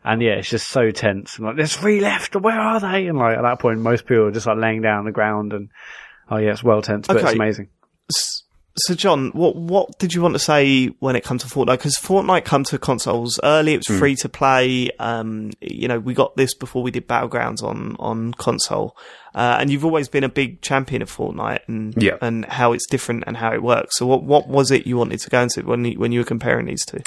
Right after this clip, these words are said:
Speaker 3: Yeah, well, um, first of all, when, when, uh, you know, pub G first launched and it was a mess and, like, I couldn't stand,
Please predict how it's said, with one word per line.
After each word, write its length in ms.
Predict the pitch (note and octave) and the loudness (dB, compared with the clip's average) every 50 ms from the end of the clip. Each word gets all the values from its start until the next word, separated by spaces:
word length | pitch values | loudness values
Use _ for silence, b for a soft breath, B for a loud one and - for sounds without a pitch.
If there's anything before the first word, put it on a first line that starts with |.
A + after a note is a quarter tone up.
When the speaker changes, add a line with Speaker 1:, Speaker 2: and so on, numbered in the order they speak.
| - - | -6 -2
Speaker 3:
Yeah, 180 | - F#3+ E3+ B2 | 2 2 4 4
well, 300 | A#2+ A#2+ B2 B2 B2 A2+ | 4 4 6 4 6 6
um, 260 | B2+ B2 A#2+ B2 A#2 | 6 6 4 4 2
first 380 | - - - F3 E3+ D#3 - - | 0 2 2 4 4 4 2 2
of 80 | A2+ | 2
all, 180 | A2 G2+ G2 G2 | 4 4 4 4
when, 640 | G2 G2 G2 G2 G2 G2 F#2+ F#2+ F#2+ G2 - - - | 4 4 4 4 4 2 2 2 0 0 -2 -4 -6
when, 520 | - F2 G2 G2 G2 F#2+ F#2+ F#2+ F#2+ F#2+ F#2 | -4 0 2 2 2 2 2 0 0 0 0
uh, 400 | F2+ F2+ F2+ F2+ F2+ F2+ F#2 - | 2 2 2 2 2 0 0 -2
you 80 | - G2 | -2 -4
know, 120 | F#2 F2+ | -4 -2
pub 220 | E2+ - G#2+ G2 - | 0 0 0 0 0
G 100 | - F#2+ | -2 -2
first 280 | - - G2 F2+ - | 0 0 -2 0 0
launched 220 | - F#2+ F#2 F2 - | 0 -2 -2 -2 -2
and 100 | F#2+ F#2+ | -2 -2
it 40 | F2+ | -2
was 160 | F#2+ F#2+ F#2 | -2 -2 -2
a 40 | F2+ | 0
mess 400 | F2 F2 E2 E2+ - - - - | 0 0 0 0 0 -2 -4 -4
and, 140 | F2 F2 | -4 -2
like, 340 | E2 E2+ F2 F2 - - - | 0 0 0 -2 -2 -6 -8
I 60 | - | -8
couldn't 280 | - - - G#2+ F2+ - | -6 -4 -4 -6 -4 -6
stand, 420 | - - - F#2+ F#2 F2+ F2+ F2 | -6 -2 -2 0 0 0 -4 -6